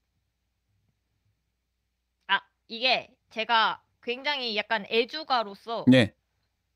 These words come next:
Speaker 1: 그러니까 신날 때도 술을 먹고
Speaker 2: 어.
Speaker 1: 화가 날 때도 술을 먹고
Speaker 2: 어.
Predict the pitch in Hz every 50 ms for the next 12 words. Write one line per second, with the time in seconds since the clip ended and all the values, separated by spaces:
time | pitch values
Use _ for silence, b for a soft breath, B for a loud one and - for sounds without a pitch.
0 | _ _ _ _ _ - - 196 180 175 - _ - - 403 381 415 427 415 415
1 | 440 - - 330 330 294 311 302 - 349 349 320 311 254 185 175 - _ - 294
2 | 392 - _ - 269 285 277 - - 453 427 320 226 208 208 - 220 220 202 214
3 | 208 214 - 320 294 269 262 214 156 151 - _ - 254 277 269 285 277 254 -